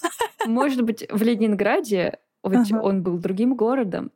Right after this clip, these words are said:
Speaker 2: и там улицы назывались по-другому. Возможно, их переименовали потом.
Speaker 1: Во что?
Speaker 2: В Айболита, потому что он был хорошим все-таки. <laughs> И он горел.
Speaker 1: Ладно, и
Speaker 2: Заслуживает
Speaker 1: он
Speaker 2: улицу.
Speaker 1: святой буквально, с-, великомученик.
Speaker 2: Да.
Speaker 1: Можно было бы церковь имени Айболита даже отстроить, я
Speaker 2: Блин.
Speaker 1: считаю,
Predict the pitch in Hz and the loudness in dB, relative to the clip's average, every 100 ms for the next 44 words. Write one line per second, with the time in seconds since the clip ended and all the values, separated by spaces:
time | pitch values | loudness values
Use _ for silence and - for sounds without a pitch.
0 | - 190 202 208 - 277 240 - 180 180 | -8 -6 -4 -6 -2 -2 -2 -6 -4 -2
1 | 180 175 - 190 208 196 196 170 165 - | -2 -4 -6 0 0 2 2 0 -4 -4
2 | 202 208 226 226 220 233 233 226 220 233 | -2 0 0 -2 -2 0 0 2 2 0
3 | 190 170 165 - - - 262 262 - - | -2 -4 -8 -6 -6 -2 0 0 -2 -10
4 | - - 226 233 233 247 269 - - - | -12 -4 0 0 0 0 -4 -8 -14 -8
5 | - 180 196 208 208 190 180 - 190 196 | -6 -4 -4 -4 -2 -2 -2 -2 -4 -4
6 | - 214 - - 220 - 294 - - - | -6 -8 -4 -4 -4 -2 -4 -2 -4 -2
7 | 403 392 - 359 - - - 214 208 202 | -2 -2 -2 -2 -4 -2 0 2 2 2
8 | 220 208 175 285 302 262 226 240 208 196 | 2 2 2 2 2 2 2 0 0 -2
9 | - 190 196 202 190 185 190 185 254 269 | -2 -4 -2 -2 -2 0 2 4 4 4
10 | - 285 247 247 277 - 233 226 - 233 | 2 0 2 2 2 2 4 2 2 2
11 | 254 302 240 226 - 226 202 202 208 196 | 2 4 4 4 4 2 4 4 4 2
12 | 233 233 240 226 233 233 - 247 262 - | 2 4 4 6 4 2 2 0 -2 0
13 | - 226 226 226 214 226 220 220 233 233 | 2 4 4 4 4 2 0 0 2 2
14 | 214 - 233 202 214 190 208 175 175 208 | -2 -2 0 0 0 -2 0 0 -2 -2
15 | 196 | -4